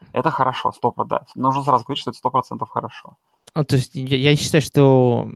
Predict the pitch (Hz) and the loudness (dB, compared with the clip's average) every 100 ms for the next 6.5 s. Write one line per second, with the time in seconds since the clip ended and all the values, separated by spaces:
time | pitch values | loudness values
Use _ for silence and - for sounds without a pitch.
0 | - - 127 123 120 120 117 113 113 143 | -16 -10 -8 -6 -6 -8 -8 -8 -2 0
1 | 139 127 123 113 123 127 123 135 - - | 0 -2 -4 -4 -4 -4 -4 -6 -6 -8
2 | 120 110 - 113 117 113 - - _ - | -8 -10 -14 -10 -8 -8 -8 -12 _ -8
3 | 120 120 123 113 117 113 120 117 - 113 | -2 -2 -2 -4 -2 -2 -4 -8 -8 -10
4 | 110 - - _ _ - 110 110 110 113 | -12 -16 -20 _ _ -6 -4 -2 -2 0
5 | 113 113 117 127 127 117 110 110 110 - | 0 0 -2 -2 -2 -2 -6 -8 -8 -8
6 | 156 196 127 - | -8 -6 -6 -8